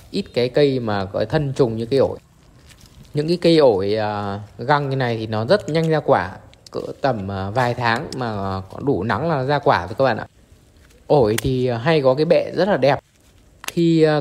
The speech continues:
cây có quả thì nó ra quanh năm. Chơi bonsai thì cũng rất là phê. Các bạn cứ, à, thử mình, à, nuôi một cái ổi nho nhỏ,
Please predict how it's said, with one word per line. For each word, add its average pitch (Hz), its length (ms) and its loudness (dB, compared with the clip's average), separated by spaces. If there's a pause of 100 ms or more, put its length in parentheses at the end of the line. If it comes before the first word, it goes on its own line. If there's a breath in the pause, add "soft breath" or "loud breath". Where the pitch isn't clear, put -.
cây 165 260 4
có 143 80 4
quả 104 420 0
thì 123 80 -6
nó 120 180 -4
ra 147 240 0
quanh 147 280 -4
năm. 156 160 0 (640)
Chơi 151 200 4
bonsai 139 420 0
thì 117 200 -4
cũng - 220 -10
rất 190 140 2
là 139 160 0
phê. 160 340 4 (680)
Các 151 80 -2
bạn 170 260 0
cứ, 143 260 2
à, 160 240 0
thử 131 260 0
mình, 113 300 -6
à, 110 300 -4
nuôi 151 380 4
một 123 140 -8
cái 139 120 0
ổi 98 440 2
nho 131 60 -2
nhỏ, 101 460 0